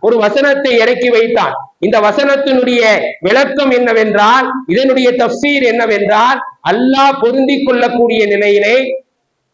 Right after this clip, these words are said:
அல்லாஹ்வுடைய பாதையிலே, அல்லாஹ்வுடைய வழியிலே யார் ஏழை பாழைகளுக்கு தானம் தர்மம் செய்கின்றார்களோ,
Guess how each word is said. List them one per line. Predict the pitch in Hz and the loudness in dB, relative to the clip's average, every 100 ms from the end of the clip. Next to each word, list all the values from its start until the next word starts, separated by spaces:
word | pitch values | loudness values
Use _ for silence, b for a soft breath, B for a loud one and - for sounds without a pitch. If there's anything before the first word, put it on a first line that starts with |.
| _ _ _ _ - 165 | _ _ _ _ -6 -2
அல்லாஹ்வுடைய | 240 277 277 277 269 254 254 | 0 2 4 2 0 -2 0
பாதையிலே, | 226 247 247 233 220 240 262 247 254 180 | 0 2 2 2 2 2 0 -2 -4 -2
அல்லாஹ்வுடைய | 240 269 277 269 254 240 | 0 2 2 2 2 0
வழியிலே | 202 233 254 233 240 269 349 370 175 | 0 0 0 0 0 0 -2 -6 -2
யார் | 180 226 254 277 233 - | 0 2 2 2 -2 -6
ஏழை | 165 226 269 269 269 | -2 0 2 0 0
பாழைகளுக்கு | 262 254 269 269 254 226 214 214 247 269 - - 160 | 0 2 2 2 0 0 -2 0 0 0 -4 -10 -2
தானம் | 214 262 269 262 | 2 2 2 0
தர்மம் | 226 226 269 262 262 | 2 2 2 2 2
செய்கின்றார்களோ, | 233 240 233 220 220 214 202 208 269 | 0 2 0 0 0 0 0 2 0